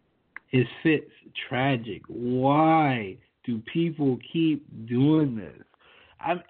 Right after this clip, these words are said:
I can't even, he's played on so many teams, it's hard for me to name all of them, but at no point has he ever been more than a nine-win quarterback in, in his best years. I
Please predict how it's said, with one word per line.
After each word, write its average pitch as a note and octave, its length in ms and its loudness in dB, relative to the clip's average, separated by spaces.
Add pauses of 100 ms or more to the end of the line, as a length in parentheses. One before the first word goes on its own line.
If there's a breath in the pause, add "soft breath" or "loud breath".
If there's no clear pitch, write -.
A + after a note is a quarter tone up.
I F3+ 140 -2
can't G3+ 240 -4
even, F#3 260 -4
he's G#3 220 -6
played G3+ 220 -2
on F3+ 180 -6
so F3 120 -4
many E3 260 -6
teams, D#3 300 -8
it's C3+ 140 -6
hard C#3 220 0
for C#3 60 -10
me C3+ 140 -4
to B2 120 -8
name B2 500 -8 (260)
all A#2+ 300 -2
of A2+ 80 -4
them, A#2 240 -2
but G#2+ 220 -4 (360)
at B2 200 -2
no D3+ 460 0
point C#3 500 -6 (560 soft breath)
has C3 180 -4
he C3+ 220 2
ever C3+ 320 -2
been B2 220 -4
more B2 280 -4
than A#2 180 -8
a G#2 80 -12
nine-win A2+ 680 -8 (180)
quarterback G2 680 -4
in, G#2 320 -6
in G#2+ 120 -6
his A2 260 0 (120)
best G2 240 2 (380)
years. F#2 480 -2 (500 loud breath)
I C3 240 2